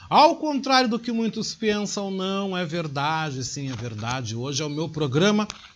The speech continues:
de despedida. É um programa ao qual, com muito carinho, eu estou pela segunda vez aí deixando, né, a emissora, né? Estou deixando esse espaço. O Revista Manaua já saiu do ar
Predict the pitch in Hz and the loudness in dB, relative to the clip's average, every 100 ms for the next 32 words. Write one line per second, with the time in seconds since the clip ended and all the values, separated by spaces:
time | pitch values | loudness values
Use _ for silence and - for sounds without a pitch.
0 | - - 170 160 160 156 - 113 104 165 | -14 -2 0 0 0 -2 -2 -4 -2 -4
1 | 190 160 180 - _ _ _ 165 185 160 | -4 -6 -8 -12 _ _ _ 2 2 2
2 | 170 139 151 170 175 147 - 165 165 156 | -2 0 2 2 2 -4 -2 2 2 2
3 | - - _ _ _ _ _ - - 127 | -6 -20 _ _ _ _ _ -10 -6 -2
4 | 135 202 - 214 185 202 233 196 151 202 | 0 -2 2 4 4 4 2 0 -2 0
5 | 202 202 - _ 180 180 175 180 165 226 | 0 0 -10 _ 0 2 2 -2 -4 -4
6 | 240 196 143 180 190 147 151 165 170 202 | -2 -2 -2 -2 -2 -4 -4 -2 0 0
7 | 226 - 185 226 160 156 165 165 151 156 | 0 -2 -2 -4 -6 -6 -8 -6 -6 -4
8 | 190 - 160 185 175 - _ - - 113 | -6 -4 -4 -4 -8 -14 _ -16 -12 -8
9 | - 143 156 160 - 160 180 147 - - | -6 -4 0 2 4 4 2 0 -6 -14
10 | - - - 135 143 127 - - 139 165 | -20 -20 -8 -4 -2 -4 -4 -2 0 0
11 | 139 156 139 160 156 160 156 156 156 170 | 0 -4 -4 -4 -4 -4 -4 -2 4 8
12 | 175 143 - - 107 127 160 - 165 156 | 8 6 0 -10 -4 0 2 2 4 4
13 | 160 151 131 147 160 123 | 4 2 4 6 6 4